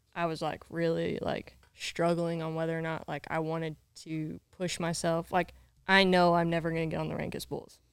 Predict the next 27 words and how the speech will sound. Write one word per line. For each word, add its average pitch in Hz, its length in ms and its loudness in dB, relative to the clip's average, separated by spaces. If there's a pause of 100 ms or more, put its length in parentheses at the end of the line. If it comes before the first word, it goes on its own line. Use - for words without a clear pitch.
Like, 165 200 -6 (240)
I 165 180 2
know. 156 280 -4 (120)
Like, 160 200 -6 (300)
I 180 80 0
know 180 160 6
my 160 140 2
limits, 151 440 -4
but, 156 360 0 (540)
you 190 100 2
know, 160 280 6 (600)
Tony, 190 480 4 (340)
Tony 202 260 6
turns 160 240 0
back, 156 320 0
like, 156 320 -4
I 175 120 2
can 175 120 -2
still 170 240 2
go 160 120 4
out 165 160 4
there 165 120 2
and 160 80 -2
have 156 220 -2
fun 165 320 0
and, 160 180 -2
like, 160 320 -6